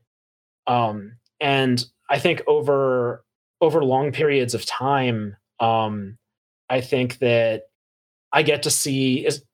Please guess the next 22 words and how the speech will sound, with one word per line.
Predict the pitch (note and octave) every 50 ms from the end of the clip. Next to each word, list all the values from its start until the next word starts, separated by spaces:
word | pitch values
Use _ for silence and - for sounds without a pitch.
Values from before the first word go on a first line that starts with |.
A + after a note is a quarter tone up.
| _ _ _ _
those | C3 A#2+ C3+ D3 C#3 D#3 D3+ -
people | - D#3+ C#3 B2+ D3+ C3+ B2
get | A#2 - C#3 C3+ -
more | D3+ C3+ B2+ A#2 A2+
interested | B2+ B2+ B2 D3 C#3+ B2 - - C#3 B2 A#2+
in | A2+ B2 B2 A#2+ A#2+ A2+
historical | A2 A2 - - B2+ A2 G#2 - A2+
gaming | G2+ - D#3 D3 C#3+ C#3 C3+ C3+ C3
and | B2+ A2
historical | G#2+ - - B2+ A2 G2+ - G#2+ G2
fiction | - - F3+ D#3+ - - F3+ D#3+
and | C#3+ C3+ B2 A2
learning | G2+ G#2+ A#2 B2+ A#2+
about | A2 A2 G2+ F#2+
history, | - F#3+ F#3 - - B2 A2+ A2 G#2+ G#2 G#2 G#2 - - - - _ _ _ _ -
um, | C3 B2 A#2 A2+ A2 G#2 G#2 G2+ _ _ _ _ _ _ _ _ _ _ _ -
just | B2+ - C#3 C3+ - - -
f-, | - - - - - - _ _ _ _ _
from | D#3 C#3+ C#3 C#3 C3
their | B2+ B2+ A#2+ B2 B2 A#2
own | G#2 G#2+ C3 F3 F#3 -
perspective. | C3+ A2+ - - A#2 G2+ G2 - - F#2+ F#2+ F#2 F#2